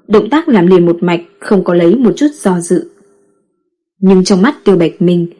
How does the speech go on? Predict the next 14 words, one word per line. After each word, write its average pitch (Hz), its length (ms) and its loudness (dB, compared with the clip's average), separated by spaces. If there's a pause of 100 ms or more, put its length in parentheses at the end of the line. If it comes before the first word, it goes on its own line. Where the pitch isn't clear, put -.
(240)
một 196 180 4
chuỗi 233 180 2
động 208 220 0
tác 294 160 -4
này 180 380 0
biểu 185 180 4
thị 185 360 0
cô 202 80 0
muốn 175 240 2
nhanh 202 200 2
chóng 175 260 -4
thoát 294 220 -6
khỏi 185 180 -4
anh. 190 240 -2